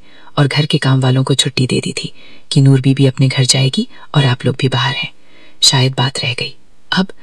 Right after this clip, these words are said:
सादिया के सामने पूरी तस्वीर साफ हो चुकी थी। नूर को जानबूझकर रोका गया था।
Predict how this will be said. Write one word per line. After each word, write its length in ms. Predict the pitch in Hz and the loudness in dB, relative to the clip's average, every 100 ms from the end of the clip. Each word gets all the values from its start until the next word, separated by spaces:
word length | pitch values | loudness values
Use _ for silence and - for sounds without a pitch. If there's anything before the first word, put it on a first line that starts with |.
| - - | -16 -4
सादिया 380 | - 139 135 139 | 0 2 4 2
के 100 | 147 | 2
सामने 320 | - 131 135 | 2 2 2
पूरी 280 | 139 139 143 | 2 0 2
तस्वीर 360 | 143 - 139 | 0 0 0
साफ 300 | 131 - 131 | 0 0 -4
हो 60 | 135 | -4
चुकी 260 | - - - | -4 -4 -8
थी। 200 | - - - - - - | -10 -12 -16 -16 -10 2
नूर 160 | 143 127 | 2 4
को 120 | 135 | 0
जानबूझकर 560 | 127 123 127 131 - | 2 0 0 0 0
रोका 280 | 127 127 - | 0 -2 -4
गया 180 | - - | -6 -8
था। 200 | - - | -8 -10